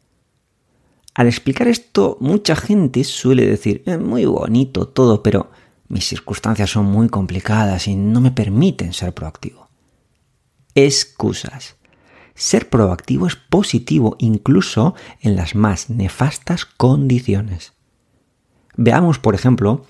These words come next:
el caso del famoso psiquiatra Viktor Frankl. Su padre,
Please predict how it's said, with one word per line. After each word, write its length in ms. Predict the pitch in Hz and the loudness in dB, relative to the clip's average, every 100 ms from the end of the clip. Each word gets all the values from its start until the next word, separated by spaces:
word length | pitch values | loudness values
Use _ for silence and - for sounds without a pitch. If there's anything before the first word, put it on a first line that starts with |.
| _ _ | _ _
el 200 | 123 104 | -2 0
caso 300 | - 143 - | 0 0 2
del 140 | 135 104 | 2 2
famoso 420 | 98 98 117 101 | 0 0 0 -4
psiquiatra 640 | - 107 135 131 127 131 - _ - | -8 -2 -2 0 0 -2 -10 _ -2
Viktor 460 | 120 131 - 117 | 0 0 0 -2
Frankl. 480 | - 180 131 90 131 - _ _ _ _ _ _ _ _ _ | 0 0 0 -4 -10 -18 _ _ _ _ _ _ _ _ _
Su 200 | - - | -12 -4
padre, 580 | - 107 98 95 139 | 0 2 2 -2 -6